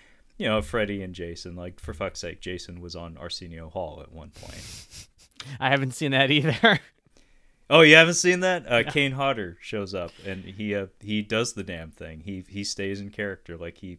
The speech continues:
Speaker 1: he's, he's always been a champ.
Speaker 2: Yeah.
Speaker 1: Um, man, Brad, you got a lot of cool videos you gotta watch tonight. <laughs>
Speaker 2: I guess so. Yeah, yeah. I, real quick,
Speaker 1: Yeah.
Speaker 2: bringing it back to, uh,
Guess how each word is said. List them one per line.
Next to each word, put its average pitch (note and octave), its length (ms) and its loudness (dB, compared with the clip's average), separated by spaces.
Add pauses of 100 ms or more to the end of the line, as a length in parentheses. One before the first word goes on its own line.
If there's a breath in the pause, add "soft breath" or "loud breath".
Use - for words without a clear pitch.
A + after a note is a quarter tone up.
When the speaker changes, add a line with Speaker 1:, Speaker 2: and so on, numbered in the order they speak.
(120)
Speaker 1:
he's, G#2 380 -6
he's A#2+ 240 -2
always A2 260 4
been G2 200 -8
a E2 40 -10
champ. - 400 -16 (140)
Speaker 2:
Yeah. G2 360 -2
Speaker 1:
Um, D2+ 360 -14 (260 soft breath)
man, B2+ 260 4
Brad, G#2+ 260 -2
you C3 60 -8
got C3+ 200 2
a - 20 -6
lot A2+ 180 0
of G#2+ 80 -6
cool A2 200 -6
videos F#2+ 400 -8
you F#2 40 -16
gotta E2+ 200 -10
watch E2 300 -14
tonight. F2 320 -14 (180 loud breath)
<laughs> F3 200 -6
Speaker 2:
I B2+ 60 -2
guess C#3+ 240 6
so. B2 300 4
Yeah, G2+ 440 -2
yeah. G2+ 340 -6 (120)
I, C#3+ 160 2 (240 loud breath)
real E3 160 8
quick, D#3+ 380 6
Speaker 1:
Yeah. F2 160 -6
Speaker 2:
bringing D3 240 4
it - 100 -10
back B2 200 4
to, A#2+ 200 -2
uh, G#2 220 2